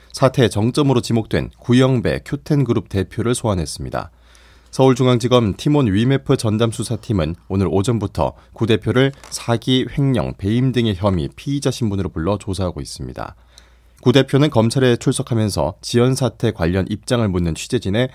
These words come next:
성실히 조사받겠다고만 답했습니다. 지금까지 수사팀이 파악한 사기 혐의액은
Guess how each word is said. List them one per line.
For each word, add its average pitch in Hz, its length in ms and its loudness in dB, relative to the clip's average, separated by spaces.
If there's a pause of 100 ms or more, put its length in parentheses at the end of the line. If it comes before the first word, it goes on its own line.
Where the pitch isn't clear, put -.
(180)
성실히 151 520 0
조사받겠다고만 98 1040 -2
답했습니다. - 680 -10 (500)
지금까지 90 460 -2
수사팀이 120 520 -2
파악한 107 360 0
사기 101 360 -4
혐의액은 107 540 0